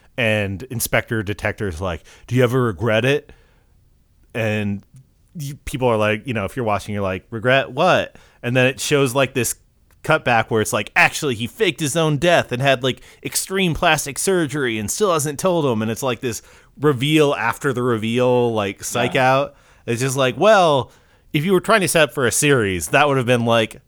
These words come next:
Speaker 1: movie number two.
Speaker 2: Totally.
Speaker 1: Or,
Speaker 2: It's
Speaker 1: you
Speaker 2: so
Speaker 1: know.
Speaker 2: rare, it's so rare to have big, big blockbuster closure.
Speaker 1: Mm-hmm.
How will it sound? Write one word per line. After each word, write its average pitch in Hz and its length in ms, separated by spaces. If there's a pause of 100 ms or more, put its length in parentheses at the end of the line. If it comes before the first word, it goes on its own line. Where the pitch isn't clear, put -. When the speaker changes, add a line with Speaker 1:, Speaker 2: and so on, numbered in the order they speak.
(260)
Speaker 1:
movie 107 320
number 175 240
two. 139 720 (420)
Speaker 2:
Totally. 139 300
Speaker 1:
Or, 127 480
Speaker 2:
It's 160 60
Speaker 1:
you 139 100
Speaker 2:
so 107 260
Speaker 1:
know. - 40
Speaker 2:
rare, 170 300
it's 139 200
so 165 220
rare 165 180
to 185 100
have 120 400 (500)
big, 127 420 (360)
big 127 260
blockbuster 117 680
closure. - 580 (340)
Speaker 1:
Mm-hmm. 110 280